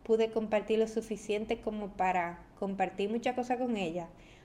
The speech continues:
Aunque la obligaba a ver muchas películas que a mí me gustaban y conectábamos a través de eso. Mi mamá y yo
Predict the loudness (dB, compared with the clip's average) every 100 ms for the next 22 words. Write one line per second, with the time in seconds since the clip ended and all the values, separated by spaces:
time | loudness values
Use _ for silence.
0 | -12 -8 -6 -8 -8 -4 -4 -2 -2 -2
1 | -2 0 2 4 4 2 2 0 -4 0
2 | 2 2 2 -4 -4 -4 -4 -4 0 0
3 | 4 2 2 -4 -6 -8 -4 -4 -4 -2
4 | 2 2 2 -2 -6 -10 -20 -20 -20 -20
5 | -20 -18 -12 -6 2 4 4 6 4 4
6 | -2 -8 -10 -20 -20 -20 -20 -8 -4 0
7 | 0 0 2 2 4 2